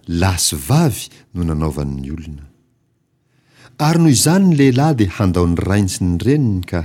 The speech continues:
hikambana amin'ny vadiny, ary ho nofo ray izy roa roa. Ka dia tsy ho roa intsony izy, fa ho nofo ray ihany. Koa izay nakamban'Andriamanitra dia aoka tsy ampysarahin'olona."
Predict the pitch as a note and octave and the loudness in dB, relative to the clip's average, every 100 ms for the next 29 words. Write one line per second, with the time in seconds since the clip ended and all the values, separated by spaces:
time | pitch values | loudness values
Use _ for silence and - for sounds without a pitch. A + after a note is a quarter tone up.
0 | - E2+ E2+ D2+ D2+ D2 C#2+ C2 - G#2 | -6 -4 -2 -2 -4 -4 -6 -8 -4 -4
1 | G2+ D#2+ C#2+ C#2+ _ _ _ _ _ _ | -4 -8 -10 -14 _ _ _ _ _ _
2 | - F#2+ F#2 E2+ D#2 F#2+ F2+ E2+ - F#2+ | -6 -4 -2 -4 -6 -4 -2 -2 -2 0
3 | B2 C3 F2 D2 D2+ C#2+ C2+ D#2 - _ | 0 0 -4 -10 -10 -10 -10 -12 -14 _
4 | _ _ _ _ _ _ _ _ _ _ | _ _ _ _ _ _ _ _ _ _
5 | _ - - C3+ G#2+ G#2+ - B2+ B2 B2+ | _ -20 -4 0 0 0 0 -2 -2 2
6 | A2 A2+ G#2 - - G#3+ A3 A3+ G#3+ F#2+ | 4 4 2 -2 -2 4 6 6 4 2
7 | E2 D#2 _ - - - E3+ F3 G#2 F2+ | -4 -10 _ -20 -10 -4 -4 -4 -2 -2
8 | D#2 - C#2+ C2+ C2+ C#2+ C#2+ - _ _ | -2 -8 -12 -12 -12 -14 -16 -20 _ _
9 | _ _ _ _ _ _ _ _ _ _ | _ _ _ _ _ _ _ _ _ _
10 | _ F3+ C3+ B2+ B2+ A2 G#2 F#2+ G2 G#2+ | _ 2 4 2 2 2 2 2 2 2
11 | E3+ E3 A#2+ F2+ D#2 - _ _ - - | 2 0 -4 -8 -10 -14 _ _ -14 -14
12 | - G2+ B2 G2+ - F2 D#2 - D2 C#2+ | -4 -2 -2 -4 -4 -4 -4 -6 -6 -8
13 | C2+ C2 C2+ C2 - | -10 -12 -14 -16 -20